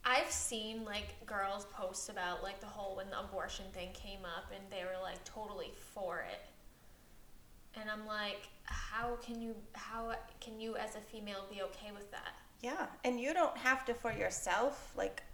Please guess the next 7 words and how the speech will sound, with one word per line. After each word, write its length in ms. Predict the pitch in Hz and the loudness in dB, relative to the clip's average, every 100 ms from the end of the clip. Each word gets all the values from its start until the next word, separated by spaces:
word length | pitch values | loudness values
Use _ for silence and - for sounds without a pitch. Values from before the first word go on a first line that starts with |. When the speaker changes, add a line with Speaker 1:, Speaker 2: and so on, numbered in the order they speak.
| - | -4
Speaker 2:
on 120 | 185 | -2
the 100 | 175 | 0
abortion 480 | - - - - 190 175 170 - - - - - | -2 0 0 0 -4 -6 -10 -12 -14 -14 -14 -8
track, 480 | - 180 190 - - | 2 4 4 -4 -4
choose 440 | - 254 311 240 | 0 2 2 0
that. 340 | - - 208 - - - - - - 208 | 0 4 2 0 -8 -16 -18 -18 -14 -10
Speaker 1:
Mm. 120 | 202 | -10